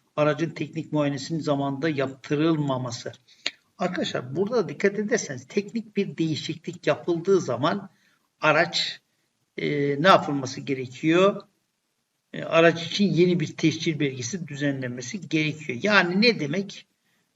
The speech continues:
Örneğin düşünün, aracınız bordo renk, siz bordo rengi beğenmediniz.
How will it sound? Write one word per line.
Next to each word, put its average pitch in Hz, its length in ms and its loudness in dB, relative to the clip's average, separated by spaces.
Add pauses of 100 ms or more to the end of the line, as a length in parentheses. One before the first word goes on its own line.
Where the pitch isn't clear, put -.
(140)
Örneğin 185 640 6
düşünün, 175 640 0 (420)
aracınız 202 720 6
bordo 190 540 12
renk, 220 300 12
siz 175 460 -8
bordo 190 380 8
rengi 190 420 2
beğenmediniz. 190 1000 8